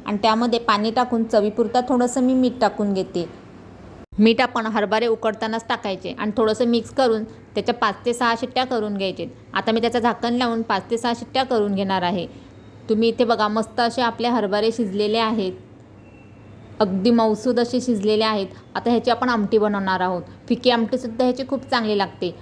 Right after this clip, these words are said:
पण आपण ह्याची तिखट आमटी बनवणार आहोत. तुम्ही इथे बघा, हरभरा आपला अगदी मऊसूद असे शिजलेले आहे.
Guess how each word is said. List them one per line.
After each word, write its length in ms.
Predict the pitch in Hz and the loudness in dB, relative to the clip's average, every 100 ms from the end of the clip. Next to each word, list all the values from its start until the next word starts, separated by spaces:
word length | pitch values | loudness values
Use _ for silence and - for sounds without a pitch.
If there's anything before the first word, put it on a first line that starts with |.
| - | -4
पण 100 | 220 | 0
आपण 200 | 220 233 | 2 2
ह्याची 160 | 240 269 | 0 -2
तिखट 260 | 247 247 220 | -4 0 0
आमटी 240 | 208 196 | 2 0
बनवणार 420 | 190 196 185 185 175 | -2 -2 -2 0 0
आहोत. 240 | 180 165 - - 220 | 0 -4 -10 -10 -2
तुम्ही 180 | 220 | 0
इथे 160 | 226 240 | 2 2
बघा, 280 | 220 208 190 - - | 2 2 0 -2 -6
हरभरा 420 | - 226 214 233 | 0 2 4 4
आपला 220 | 233 233 233 | 2 0 -6
अगदी 220 | 226 208 | -6 -2
मऊसूद 400 | 240 226 220 240 | -2 -2 -4 -4
असे 220 | 240 254 | -4 -4
शिजलेले 420 | 269 285 226 214 214 | -4 -2 2 2 4
आहे. 320 | 202 214 | 2 0